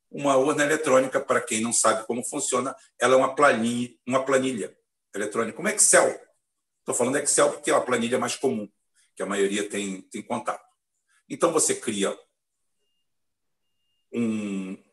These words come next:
uma equação matemática ali, e aquela equação é subdividida. E ela é básica, ela é básica.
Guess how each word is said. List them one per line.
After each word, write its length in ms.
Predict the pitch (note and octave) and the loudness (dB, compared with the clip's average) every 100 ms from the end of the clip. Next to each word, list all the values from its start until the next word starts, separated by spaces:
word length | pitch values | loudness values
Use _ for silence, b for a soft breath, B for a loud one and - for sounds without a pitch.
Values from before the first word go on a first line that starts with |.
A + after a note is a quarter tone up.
| _ | _
uma 180 | A2+ C#3 | 0 0
equação 800 | D3 F#3+ - - F#3+ A3+ - - - | 4 6 8 8 8 6 2 -6 -4
matemática 800 | A#2 - D3+ A#2+ - - - _ _ _ _ | 0 2 4 2 0 -8 -14 _ _ _ _
ali, 480 | E3 D3 B2+ - _ _ _ _ _ _ _ _ _ _ _ - | 4 6 4 0 _ _ _ _ _ _ _ _ _ _ _ 0
e 120 | E3 | 2
aquela 280 | E3 C3+ B2+ | 4 4 4
equação 640 | B2+ C#3 C3+ - C3+ - - _ _ _ _ _ _ - | 2 4 6 6 4 2 -10 _ _ _ _ _ _ -4
é 100 | - | -2
subdividida. 1040 | - C3+ C3 C3 D#3 F#3+ D#3+ G3 B2+ - - _ _ _ _ _ | 0 0 -2 -2 -4 -4 2 2 2 -4 -14 _ _ _ _ _
E 160 | E3 D3 | 4 8
ela 220 | D3+ F#3+ | 8 6
é 100 | G3 | 6
básica, 640 | F#3 A3 - - - - _ | 6 8 6 0 -6 -14 _
ela 160 | C#3 F3+ | 4 6
é 80 | F#3+ | 6
básica. 440 | G3 F3+ G3+ - | 6 4 2 -8